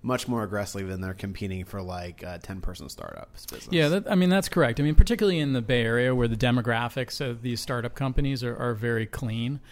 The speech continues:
Speaker 2: The, you know, the benefits are that,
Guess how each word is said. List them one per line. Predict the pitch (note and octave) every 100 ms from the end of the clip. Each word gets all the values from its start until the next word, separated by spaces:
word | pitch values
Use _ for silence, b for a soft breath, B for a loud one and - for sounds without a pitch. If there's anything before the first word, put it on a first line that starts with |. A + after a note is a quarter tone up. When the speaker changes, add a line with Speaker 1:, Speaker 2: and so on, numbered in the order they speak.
| B B B B
Speaker 2:
The, | -
you | F#3+
know, | A#2+
the | A#2+
benefits | A#2+ D3 D3 C#3+ A#2+
are | C#3 B2+ B2 B2+
that, | A#2+ A#2+ B2 B2+